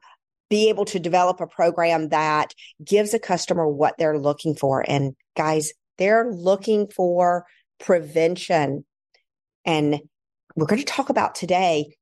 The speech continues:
is assisted stretching, the prevention that they're looking for. And I wanna open up here with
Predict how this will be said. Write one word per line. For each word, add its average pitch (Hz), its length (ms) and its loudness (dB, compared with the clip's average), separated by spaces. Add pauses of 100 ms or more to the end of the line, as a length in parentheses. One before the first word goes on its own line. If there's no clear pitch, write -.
(200)
is 190 280 2 (340)
assisted 233 760 2
stretching, 185 840 0 (320)
the 175 300 0
prevention 175 840 0 (180)
that - 120 2
they're 170 180 0
looking 196 300 2
for. - 360 -2 (120)
And 214 120 2
I 226 40 2
wanna 254 240 0
open 277 240 2
up 220 140 -2
here 214 180 0
with 185 220 0